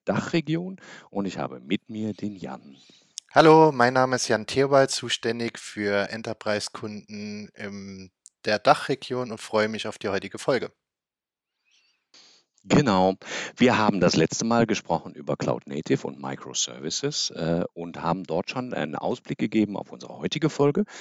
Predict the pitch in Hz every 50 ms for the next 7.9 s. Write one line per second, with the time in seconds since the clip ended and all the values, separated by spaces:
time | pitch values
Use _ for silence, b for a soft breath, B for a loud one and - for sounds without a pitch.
0 | B B B B 92 90 95 117 143 - 170 143 - 71 69 71 71 69 76 80
1 | 87 - - 80 - - 104 - - - 139 - - - - - - - - -
2 | - - - - - - B B B B B B B B 82 - - 85 - 85
3 | 90 127 165 165 - 151 104 - 101 98 - 95 95 98 95 92 - B B B
4 | B B B B - 80 92 104 120 135 131 - 143 98 92 98 98 101 104 104
5 | 101 - - 85 87 92 - - 104 92 - 92 90 92 95 98 - 98 85 -
6 | 85 90 120 - - - 113 101 98 98 95 95 90 - - 82 76 71 69 67
7 | 65 - - - 82 92 - 123 - - - 135 139 151 170 190 190